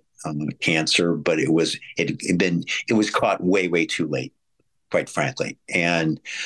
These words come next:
um, so I set up this, this foundation for her, and we are now giving out, um, uh, scholarships to kids in, in the high school programs throughout the country. And last year we gave some to Olivia Gi-, uh, Gi-, uh,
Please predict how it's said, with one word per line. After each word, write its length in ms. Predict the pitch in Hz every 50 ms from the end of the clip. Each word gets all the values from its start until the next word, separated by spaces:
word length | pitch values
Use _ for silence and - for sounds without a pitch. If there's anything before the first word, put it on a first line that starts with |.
| - - - -
um, 600 | 90 90 90 90 87 87 85 87 85 82 78 - - - - -
so 180 | - - 120 110
I 60 | 104
set 240 | - - 135 127 135
up 100 | 135 -
this, 320 | - 104 90 - - -
this 240 | - 95 92 90 -
foundation 760 | - - 104 92 90 87 113 147 196 190 - - 85 87 85 -
for 240 | - 90 85 80
her, 280 | - 87 82 85 85 - - - - - - - - -
and 180 | 107 113 117
we 140 | 117 123 120
are 220 | 117 117 110 107
now 260 | 104 110 110 113 113 107
giving 340 | 104 113 117 117 117 113
out, 380 | 101 95 95 92 92 95 92 - -
um, 360 | 90 87 85 82 82 82 - -
uh, 240 | 82 82 82 - -
scholarships 960 | - - - 107 104 107 113 120 127 120 - - 110 98 - - - - - - - - - _ -
to 360 | - - 101 92 90 82 80 - _ _ _ _ _ _
kids 380 | - - 110 107 107 - - -
in, 160 | 95 87 80 - - -
in 120 | 98 95 90
the 100 | 85 82
high 220 | - - 113 113
school 280 | 113 - - 123 110 -
programs 540 | - 113 107 101 95 104 101 98 95 -
throughout 240 | - 101 101 92 92
the 80 | - -
country. 520 | - - 98 95 90 - 104 104 104 90 -
And 240 | 101 101 101 98 95
last 320 | 95 104 110 127 - -
year 100 | 113 110
we 140 | 104 104 101
gave 240 | 98 98 98 95 95
some 340 | - - 104 104 95 90 - - - - - - -
to 200 | - 104 92 90
Olivia 360 | 92 98 101 98 98 90 87
Gi-, 420 | 85 85 - - 87 82 - -
uh, 160 | 87 87 85
Gi-, 140 | 80 82 101
uh, 380 | 107 - - - - - 76